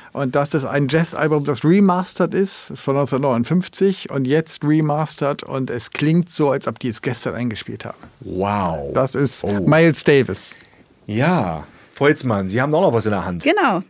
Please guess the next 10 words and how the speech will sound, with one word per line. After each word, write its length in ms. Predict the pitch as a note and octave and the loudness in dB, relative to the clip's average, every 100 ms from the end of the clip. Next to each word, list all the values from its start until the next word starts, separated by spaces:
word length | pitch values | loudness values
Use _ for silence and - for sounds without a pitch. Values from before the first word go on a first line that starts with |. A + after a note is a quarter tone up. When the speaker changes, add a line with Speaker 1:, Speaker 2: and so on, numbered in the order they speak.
| - | -4
Speaker 3:
von 120 | B3+ | 0
dem 80 | C4+ | 2
Kollegen 340 | C#4 C4+ C4 | 2 0 0
Christian 360 | C4 C4 - A3+ | -2 -4 -4 -4
Klages, 500 | - A3+ A#3+ D4 D4 | -4 -2 0 0 -2
ein 200 | B3 G#3+ | -2 0
Buch, 260 | B3 E4+ - | 0 -4 -8
So 240 | - A#3 | 0 0
geht 220 | A#3 A3 | 2 -2
Recht. 500 | G#3+ D4 - - - | 0 -2 -2 -10 -8